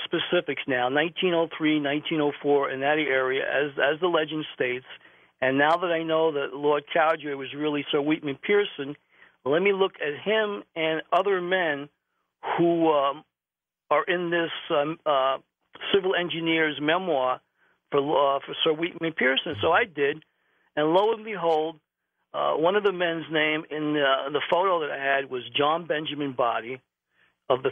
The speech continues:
three men that were, were in there in, um, Sir Weetman Pearson's memoirs. I noticed that John Benjamin Body started making crossings into the United States through Laredo, Texas,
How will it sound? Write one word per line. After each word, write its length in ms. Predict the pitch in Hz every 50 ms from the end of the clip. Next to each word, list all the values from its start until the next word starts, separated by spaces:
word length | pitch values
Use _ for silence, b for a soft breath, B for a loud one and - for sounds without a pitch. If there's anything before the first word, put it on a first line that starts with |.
| - -
three 160 | 156 160 165
men 280 | 156 156 151 147 147 147
that 120 | 143 139
were, 160 | 139 143 143 -
were 200 | 143 139 131 139 -
in 260 | - 160 160 170 165
there 380 | 160 147 143 143 143 143 139 - - - - -
in, 260 | - 143 139 135 131 131
um, 300 | 127 131 139 135 135 - - - - 151
Sir 80 | 151
Weetman 320 | 139 156 175 165 156 151 -
Pearson's 400 | - 156 151 143 - 151 135 131
memoirs. 520 | 170 214 262 269 202 143 127 - - - - - _ b b b b b b b b b b
I 100 | 156 165
noticed 400 | 185 196 220 233 233 226 220 196 -
that 160 | 196 165 156 135
John 320 | 156 180 190 202 214 202
Benjamin 340 | 202 208 190 170 170 170 160
Body 380 | 156 175 190 208 214 175 151 - -
started 260 | - 180 175 175 170
making 320 | 165 170 170 160 - 165 151
crossings 560 | - - 170 175 185 190 - - 180 156 139
into 140 | 156 143 147
the 40 |
United 260 | 151 156 151 151 147 -
States 260 | - 175 165 160 160 - - - - _ _ _ _ _ _ -
through 160 | 156 147 139
Laredo, 380 | 143 143 147 156 165 160 151 151 - -
Texas, 380 | 170 175 175 - - 147 131